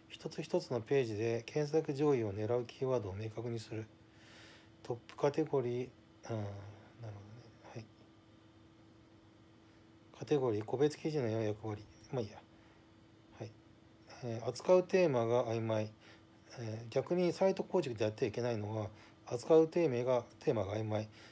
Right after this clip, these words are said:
サイト内のどの記事でどんな情報を伝えるか曖昧。えー、記事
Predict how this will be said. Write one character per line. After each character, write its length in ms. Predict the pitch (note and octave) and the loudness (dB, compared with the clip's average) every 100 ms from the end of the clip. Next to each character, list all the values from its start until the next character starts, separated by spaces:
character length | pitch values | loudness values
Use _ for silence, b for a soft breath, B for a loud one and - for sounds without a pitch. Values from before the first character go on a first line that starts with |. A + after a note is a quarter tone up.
| B | B
サ 240 | - D3+ D#3 | 0 4 4
イ 40 | |
ト 140 | D3+ | 4
内 180 | D#3+ B2 | 2 2
の 160 | A2 G#2+ | 0 -2
ど 120 | C#3 | 0
の 100 | B2+ | 0
記 160 | G#2 B2+ | -2 -6
事 140 | G#2+ | -4
で 260 | A2+ A2 A2 A2+ | -4 -4 -6 -4
ど 120 | D3 | -2
ん 40 | |
な 120 | C3 | -2
情 260 | G2 A2 G#2+ | -2 -2 -2
報 180 | A2+ A2+ | -2 -4
を 80 | G#2 | -6
伝 260 | - A2+ | -8 -4
え 60 | A2 | -4
る 80 | A#2 | -4
か 180 | - | -2
曖 300 | G#2+ G2+ G#2+ | -4 -4 -8
昧。 200 | G#2+ G#2 - - B B B B B B - | -8 -10 -12 -20 B B B B B B -12
え 460 | B2 B2 A#2 A2+ A2 | -4 0 0 0 -2
ー、 20 | |
記 140 | - B2 | -4 -4
事 500 | C#3 C#3+ C#3+ C#3+ | 0 0 2 0